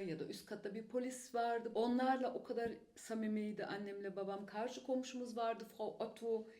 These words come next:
hiç unutmam. Herr Göm-, Gometz yukarıdaki. Ondan sonra yan taraftakiler Michel, Michel'le büyüdü. Michel yani erkek ismi bu arada. Gibt's nämlich hem kız ismi hem erkek ismi. Ama mahallede kimse o şekilde değil. Ya da erkek kardeşlerim futbol oynardı.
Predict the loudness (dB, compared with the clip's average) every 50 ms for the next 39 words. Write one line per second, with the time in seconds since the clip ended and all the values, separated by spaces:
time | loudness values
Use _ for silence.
0 | -12 -8 -8 -8 -6 -2 -2 0 0 -2 -2 -2 -2 0 0 -2 -2 -4 -6 -8
1 | -10 -14 -20 -20 -20 -14 -6 -2 0 0 0 0 0 2 4 4 4 2 2 0
2 | 0 -2 -4 -10 -8 -4 -2 0 2 2 2 0 0 -4 -10 -14 -16 -18 _ -10
3 | -8 -6 -2 0 0 0 0 0 -2 -4 -4 -4 -2 -2 0 0 -2 -4 -8 -14
4 | -20 -20 -20 -20 _ _ _ _ -4 -4 -2 -2 -4 -4 -6 -4 -4 -2 0 0
5 | 0 0 0 -2 -2 -2 -2 -2 -2 -2 -4 -4 -4 -4 -4 -2 -4 -6 -6 -6
6 | -6 -4 -2 0 0 0 0 -2 -2 -2 -2 0 2 2 2 0 0 -2 -4 -2
7 | -2 -2 0 0 -2 -2 -2 -6 -8 -8 -8 -6 -8 -8 -8 -10 -10 -8 -8 -6
8 | -6 -6 -6 -8 -8 -8 -10 -10 -12 -16 -18 -18 -18 -20 -18 -18 -18 -16 -14 -14
9 | -14 -14 -14 -14 -14 -14 -14 -16 -16 -18 -18 -16 -14 -12 -12 -12 -14 -16 -20 _
10 | _ -16 -14 -12 -12 -10 -10 -10 -10 -10 -10 -12 -10 -8 -6 -6 -6 -6 -8 -10
11 | -12 -14 -16 -16 -14 -16 -14 -14 -14 -14 -14 -8 -2 2 2 4 4 2 2 2
12 | 0 0 -2 -4 -6 -4 -6 -4 -4 -4 -6 -6 -6 -6 -6 -8 -8 -6 -6 -4
13 | -2 -2 -2 0 -2 -2 0 2 2 4 4 4 4 2 2 -2 -2 -2 -4 -6
14 | -4 -4 -4 -4 -4 -4 -8 -6 -4 -4 -2 0 0 0 -2 -2 -4 -4 -2 -2
15 | -2 0 -2 -2 -2 -4 -4 -4 -6 -4 -4 -2 -2 -2 -2 -4